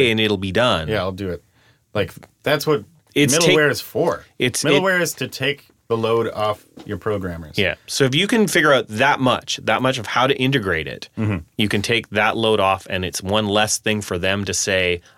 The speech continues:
Speaker 1: "I don't wanna use it because."
Speaker 2: Yes.
Speaker 1: You know? So it's like, figure that out.
Speaker 2: Mm-hmm.
Speaker 1: That's a, that's a great thing to be able to, like, bring to the table.
Speaker 2: Yeah. And I don't know, the contraption team for me was funny.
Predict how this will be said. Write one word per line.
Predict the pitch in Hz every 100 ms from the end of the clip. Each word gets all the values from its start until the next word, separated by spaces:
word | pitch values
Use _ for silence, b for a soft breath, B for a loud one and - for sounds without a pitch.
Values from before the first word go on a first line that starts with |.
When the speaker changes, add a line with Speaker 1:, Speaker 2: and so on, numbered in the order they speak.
| B
Speaker 1:
"I | 101
don't | 110
wanna | 101 98
use | 95 95 90
it | 78
because." | 90 82 92 78 55 - - _
Speaker 2:
Yes. | 95 78 - - _ _ _
Speaker 1:
You | -
know? | 78 67
So | - 107
it's | 107
like, | 117 117 107 b b b _ _ _ -
figure | 185 247
that | 135 101
out. | 95 - - _ _ _ -
Speaker 2:
Mm-hmm. | 113
Speaker 1:
That's | 107
a, | 117
that's | 98 127 143
a |
great | 110 117 127 123 -
thing | 110 101 92 85 - _ _ _
to | -
be | 90 92
able | 85
to, | 80
like, | 73 76 87
bring | 90 85
to | 82
the | 73
table. | 80 71 50 - _ -
Speaker 2:
Yeah. | 101 - b b b b b b b -
And | 98 101 95 92
I | 113
don't | 139 120
know, | 104
the | 113
contraption | 135 117 139 147 151
team | 143 127
for | 107 107
me | 104
was | 101 87 90 _ _ _ _ _ _ _ _
funny. | - 101 90 87